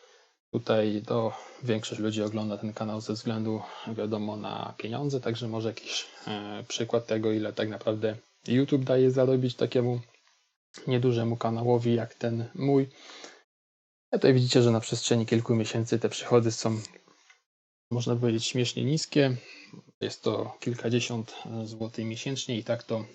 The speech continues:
właśnie naprawdę wygląda. E, z bardzo interesujących, e, spraw, które ostatnio się wydarzyły w obrębie tego kanału, to uruchomiłem z okazji tej rocznicy trochę wcześniej,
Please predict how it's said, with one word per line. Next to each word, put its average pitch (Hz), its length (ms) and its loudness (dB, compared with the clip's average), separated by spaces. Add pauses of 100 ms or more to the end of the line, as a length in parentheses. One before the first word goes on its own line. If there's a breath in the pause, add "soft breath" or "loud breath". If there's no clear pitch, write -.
(640 loud breath)
właśnie 110 500 -8
naprawdę 110 720 -6 (240)
wygląda. 113 600 -4 (1120)
E, 120 180 -4
z 123 160 -4
bardzo 143 560 4
interesujących, 120 1160 -2 (840 loud breath)
e, 110 120 -4
spraw, 117 400 0
które 120 160 -2
ostatnio 117 360 -4
się 113 320 -4
wydarzyły 127 640 0
w 135 60 -4
obrębie 131 360 -2
tego 131 220 0
kanału, 135 560 -4
to 117 480 -2
uruchomiłem 120 880 2
z 113 80 -6
okazji 113 460 -2
tej 113 180 -2
rocznicy 110 640 -4
trochę 117 260 -8
wcześniej, 117 540 -4